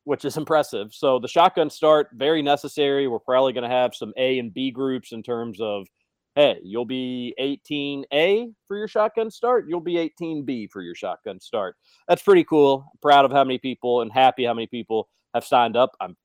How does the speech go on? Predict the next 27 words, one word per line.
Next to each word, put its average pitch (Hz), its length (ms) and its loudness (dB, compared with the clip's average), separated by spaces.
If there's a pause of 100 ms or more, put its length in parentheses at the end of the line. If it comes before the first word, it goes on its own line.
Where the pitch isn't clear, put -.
thankful 202 500 -4
for 117 140 0
how 110 80 4
many 101 140 -10
people 104 300 -10
have - 60 -16
signed 104 240 -4
up, 120 240 0
and 113 80 -8
I 110 60 -4
really 131 320 -2
cannot 123 420 -4
wait 123 220 -2
to 98 80 -20
see 123 200 -8
everybody 98 720 -8 (400)
next 156 380 2
Friday 139 760 6 (120)
at 101 120 -8 (100)
Elk 151 280 4
Run 135 300 2
Golf 120 360 2
Club. 117 440 2 (120)
As 127 220 -2
of 107 120 -12
right 117 260 0
now, 107 540 -4